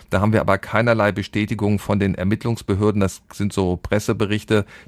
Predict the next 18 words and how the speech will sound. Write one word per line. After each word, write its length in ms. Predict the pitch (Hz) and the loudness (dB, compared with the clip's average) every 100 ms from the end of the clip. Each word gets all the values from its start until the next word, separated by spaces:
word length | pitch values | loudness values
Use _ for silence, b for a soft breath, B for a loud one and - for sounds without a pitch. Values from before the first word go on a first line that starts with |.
| - | -4
die 80 | 98 | 0
man 160 | 92 | 2
aber 240 | 92 95 92 | 2 2 2
bisher 260 | 90 104 | 0 0
nicht 220 | 101 107 | 0 0
bestätigen 480 | 98 - 104 117 104 | -4 -2 -2 0 -2
kann. 240 | - 95 95 | 0 0 0
Das 160 | - | 0
heißt, 240 | 95 98 104 | -2 -2 0
im 40 | |
Moment 380 | 95 98 127 127 | 2 4 2 0
gibt 160 | - | -4
es 140 | 101 - | -4 -4
noch 180 | 95 - | -6 -2
keine 380 | 104 117 110 - _ | 0 2 0 -4 _
offizielle 680 | 104 117 120 - 107 104 92 | 2 2 0 -2 -2 0 0
heiße 300 | 101 104 101 | 0 0 -4
Spur 460 | - - 123 127 | -6 0 4 4